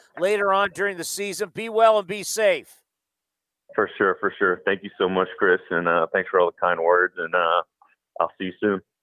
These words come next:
Speaker 1: Robbie is a really good guy, and we're rooting for him in Detroit. Also another good guy, and we love having him on the program, former general manager of the Los Angeles Dodgers. He was assistant G M for the Giants. He's now a scout for the Sharks.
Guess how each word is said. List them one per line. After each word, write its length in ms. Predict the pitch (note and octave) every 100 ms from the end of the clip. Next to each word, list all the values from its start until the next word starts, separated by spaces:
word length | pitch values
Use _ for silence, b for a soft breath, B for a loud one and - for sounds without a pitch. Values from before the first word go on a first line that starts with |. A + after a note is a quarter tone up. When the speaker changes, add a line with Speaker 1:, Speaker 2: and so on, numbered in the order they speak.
| _ _ -
Speaker 1:
Robbie 380 | E3+ A#3+ A#3+
is 160 | A3 E3
a 60 | D#3
really 400 | C3+ G3+ G3+ F#3
good 260 | F3+ D#3
guy, 220 | E3 D#3
and 80 | C#3+
we're 120 | D#3
rooting 300 | D3 E3 D#3 -
for 280 | C#3 C3
him 100 | B2 _
in 220 | D#3 D#3 D3
Detroit. 540 | C#3+ - D3 A#2 E2 -
Also 360 | C4 C#4 B3
another 320 | G#3+ G#3+ A#3+ G#3
good 220 | D3 D3
guy, 200 | D3+ D#3
and 80 | E3
we 60 |
love 300 | E3+ G#3+ A3+
having 260 | G3 F3+ E3
him 60 |
on 140 | D#3+ D3+
the 80 | C3+
program, 580 | D3 C3+ A2+ G#2+ G2+ _
former 420 | - A#3+ D4 C4
general 360 | G#3+ A3 B3+ B3
manager 420 | G#3+ A3+ G#3+ G#3
of 100 | G#3+
the 120 | E3
Los 340 | E3 F3+ G3+ G#3
Angeles 340 | F#3+ D3+ C#3+
Dodgers. 540 | - G#3+ G#3+ F3+ F#3+ C#3+
He 60 |
was 100 | C#3
assistant 500 | C3+ - G#3+ - G#3
G 240 | - F#3+ F#3
M 220 | F3+ E3+
for 180 | - F3
the 80 | C#3+
Giants. 580 | C3+ F3 G#3+ G#3+ G3+ -
He's 160 | C#3
now 280 | F3+ G#3 F3
a 40 | C#3
scout 500 | - - G#3 G#3+ F#3
for 160 | G#3 F#3+
the 100 | D3+
Sharks. 600 | - F#3+ F#3 F#3 -